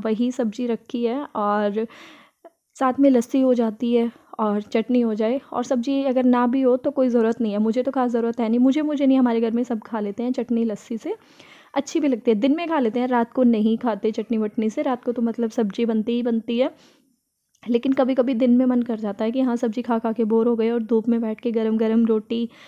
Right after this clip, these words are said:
या तो बाजरे की हो, और अगर बाजरे की ना हो तो फिर,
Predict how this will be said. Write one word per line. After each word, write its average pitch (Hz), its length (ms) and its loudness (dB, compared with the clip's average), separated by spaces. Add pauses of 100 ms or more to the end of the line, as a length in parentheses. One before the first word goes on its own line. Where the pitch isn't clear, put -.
(380)
या 226 140 2
तो 240 100 0
बाजरे 233 400 2
की 254 140 -2
हो, 233 160 4 (180)
और 226 100 2
अगर 226 220 0
बाजरे 226 360 -4
की 240 140 -2
ना 240 140 0
हो 254 220 -2 (240)
तो 247 80 0
फिर, 285 240 -2